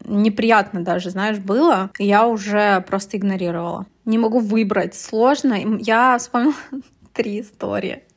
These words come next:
топовые. Ну, просто Сонечка уже не будем вспоминать, потому что там вообще можно на часа два, наверное, уйти просто в рассказ о всех этих приключениях с ним. Э, был челик,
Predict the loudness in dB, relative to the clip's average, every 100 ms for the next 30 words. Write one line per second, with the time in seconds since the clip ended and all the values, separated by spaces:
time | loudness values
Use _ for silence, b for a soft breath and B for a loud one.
0 | -12 -10 -12 -14 B -6 -6 -6 -8 -8
1 | -6 -2 -2 0 -4 -4 0 2 2 0
2 | 0 2 2 0 2 0 -2 -4 0 0
3 | 0 -4 -4 -2 -4 -6 -2 0 2 0
4 | -4 -10 -10 -4 -2 -2 0 2 2 2
5 | 0 0 0 2 0 -2 -6 -2 0 2
6 | 4 4 4 2 2 0 -2 -4 -6 -6
7 | -4 -4 -4 -6 -6 -6 -4 -2 -4 -10
8 | -6 -6 -6 -8 -8 -14 -12 -12 -10 -12
9 | -8 -4 -2 -2 -4 -10 -8 -4 -4 -6
10 | -6 -2 -2 0 2 4 2 0 -2 0
11 | 2 0 -4